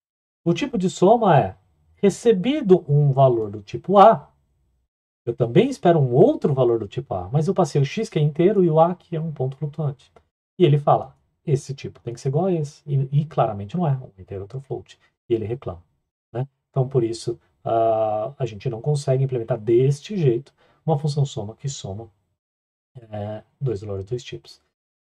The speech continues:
Só pra finalizar esse vídeo aqui, então, como uma boa prática, né, a gente pode sempre colocar aqui a assinatura de tipos. Então, eu declarei aqui uma variável de tipos A,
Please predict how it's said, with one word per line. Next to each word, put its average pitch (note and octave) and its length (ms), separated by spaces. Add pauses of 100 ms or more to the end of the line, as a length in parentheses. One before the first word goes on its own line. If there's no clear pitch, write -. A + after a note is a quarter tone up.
Só - 80
pra D3+ 160
finalizar D#3 680
esse C#3+ 220
vídeo F#3+ 260
aqui, G#3 140
então, G#3+ 260
como D3+ 160
uma D3 180
boa C3+ 220
prática, E3+ 420
né, D#3+ 80
a F#3+ 60
gente C#3+ 160
pode G2+ 260
sempre - 300
colocar G#2+ 360
aqui E3+ 320 (420)
a G2+ 520
assinatura G#2 420
de C#3+ 120
tipos. - 460 (460)
Então, C3+ 380 (100)
eu A#2+ 80
declarei C3 520
aqui A2+ 160
uma A2 140
variável G#2 600 (360)
de G2+ 140
tipos F3 400
A, F#3 220